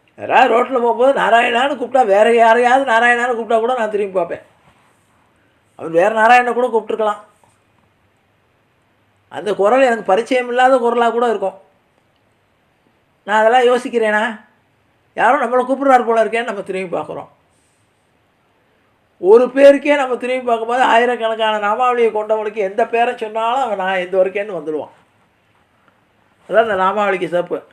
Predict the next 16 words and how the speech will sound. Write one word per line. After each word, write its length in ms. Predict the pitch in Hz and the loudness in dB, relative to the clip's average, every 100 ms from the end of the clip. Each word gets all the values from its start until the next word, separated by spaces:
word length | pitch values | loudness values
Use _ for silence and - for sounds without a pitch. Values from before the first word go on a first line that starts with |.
| _ _ _ _ - | _ _ _ _ -10
அதான் 240 | 170 247 | 0 2
அழகா 420 | 226 196 208 226 | 2 2 2 2
சொன்னான் 340 | 233 208 208 196 | 0 -4 -6 -4
கம்பன், 320 | 180 190 180 | -4 -4 -8
"நன்மையும் 480 | 156 180 208 220 214 | -8 -6 -4 -4 -2
செல்வமும் 440 | 214 220 214 240 | -4 0 0 -2
நாளும் 380 | 254 196 214 208 | -4 -2 -2 -2
நல்குமே, 520 | 208 208 233 226 277 - _ _ _ _ _ _ _ _ _ | -4 -2 -2 -2 -4 -8 _ _ _ _ _ _ _ _ _
திண்மையும் 520 | 202 240 262 240 226 | -6 -2 0 0 -2
பாவமும் 520 | 196 208 233 220 214 | 0 2 2 0 -4
சிதைந்து 500 | 180 185 226 254 233 | -4 2 2 2 -2
தேயுமே, 560 | 208 214 220 202 196 190 | 0 2 2 -2 -2 -2
ஜென்மமும் 480 | 170 190 254 262 254 | -2 -2 -4 -6 -6
மரணமும் 460 | 226 202 202 202 | -6 -6 -10 -12
இன்றி 240 | 185 190 240 | -14 -10 -12
தீருமே, 580 | 240 214 196 185 170 | -8 0 0 0 -4